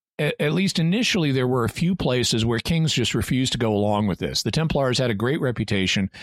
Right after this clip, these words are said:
In England, the king refused to arrest them.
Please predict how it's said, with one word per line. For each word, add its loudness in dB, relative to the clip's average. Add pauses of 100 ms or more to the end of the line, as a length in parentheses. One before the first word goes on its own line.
(280)
In 0
England, 0 (300)
the 0
king 0
refused 0 (300)
to 0
arrest 0
them. -6